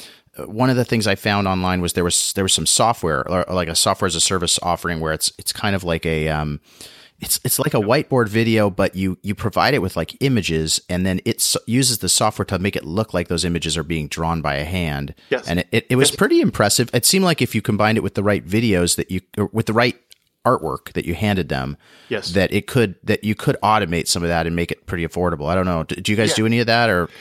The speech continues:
Speaker 2: Yeah, it, there's, uh, two different levels of that, right? There is the fully customizable one, um, that takes a lot of custom graphics, and we do those types of what we call in our Primo package, the, the whiteboard, where it's really us drawing it for the client 'cause it's very custom.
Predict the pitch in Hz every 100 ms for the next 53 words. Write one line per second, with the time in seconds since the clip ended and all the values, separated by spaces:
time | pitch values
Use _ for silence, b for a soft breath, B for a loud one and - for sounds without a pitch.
0 | B - 175 123 139 175 170 156 160 165
1 | 151 170 143 135 - 202 190 165 127 131
2 | 160 185 185 202 214 - 139 170 - 143
3 | 143 139 120 127 127 123 - - 170 135
4 | - 135 - 123 117 123 147 151 151 165
5 | 180 180 - 131 123 117 110 110 135 127
6 | 117 - 135 120 - - - 123 120 117
7 | 117 123 120 127 - 113 107 110 - 165
8 | - 120 110 107 113 120 120 - - 127
9 | 110 - 120 117 - 120 - 110 101 95
10 | - 113 110 - 113 143 131 - 110 104
11 | 104 107 120 - 131 123 117 113 107 -
12 | 127 - 131 117 - 117 131 127 113 113
13 | 120 131 135 - 123 120 120 127 135 131
14 | - 110 - 101 - 117 -